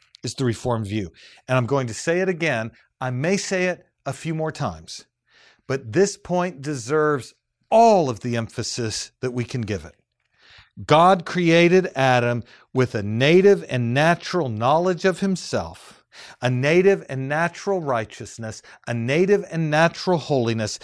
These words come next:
that made him by nature a sinless worshiper of God in natural fellowship with God. And when we recognize that, we recognize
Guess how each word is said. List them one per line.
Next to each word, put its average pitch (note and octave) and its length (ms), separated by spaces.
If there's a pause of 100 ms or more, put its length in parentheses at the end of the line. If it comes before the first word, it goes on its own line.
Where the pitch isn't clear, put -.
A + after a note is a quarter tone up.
(240)
that - 220
made E3 480
him E3 500 (360)
by F#3 400
nature D3+ 640 (240)
a B2+ 140
sinless F#3+ 880
worshiper C3+ 840
of B2+ 240
God F#2+ 500 (360)
in C3 300
natural D3+ 560
fellowship B2 840 (180)
with G2+ 200
God. - 360 (1800)
And C#3+ 120
when E3+ 160
we C#3+ 240 (160)
recognize E3 720
that, F#2 280 (1200)
we D3+ 140
recognize D#3 760